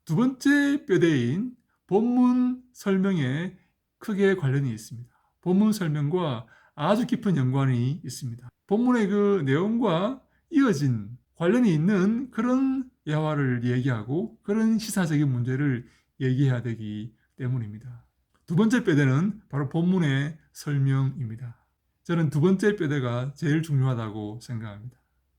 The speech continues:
본문을 선택하는 것이죠. 어떤 본문을 선택하시겠습니까? 여러분, 본문 선택을 하셔야 됩니다. 평소에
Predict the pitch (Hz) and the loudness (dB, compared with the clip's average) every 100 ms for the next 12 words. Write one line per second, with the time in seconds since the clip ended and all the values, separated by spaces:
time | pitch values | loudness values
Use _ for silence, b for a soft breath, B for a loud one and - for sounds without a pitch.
0 | _ - 180 208 190 - 143 151 143 135 | _ 0 4 4 4 2 0 0 0 -2
1 | 123 - 147 214 - _ _ _ - 160 | -4 -8 -10 -10 -14 _ _ _ -4 2
2 | 214 202 202 196 185 165 160 147 135 147 | 4 4 4 4 2 2 -2 -4 -4 -4
3 | 143 143 _ _ 135 139 131 - 135 131 | -4 -8 _ _ -8 -6 -6 -6 -8 -8
4 | 151 147 _ _ - 156 151 156 180 185 | -10 -14 _ _ -2 2 4 4 4 4
5 | 190 185 156 131 139 123 120 120 b b | 2 0 -2 -2 -2 -2 -4 -6 b b
6 | 127 135 110 107 104 110 113 - _ _ | -10 -8 -8 -10 -14 -16 -16 -20 _ _
7 | _ _ _ 147 143 151 143 143 143 | _ _ _ 0 2 4 4 2 -2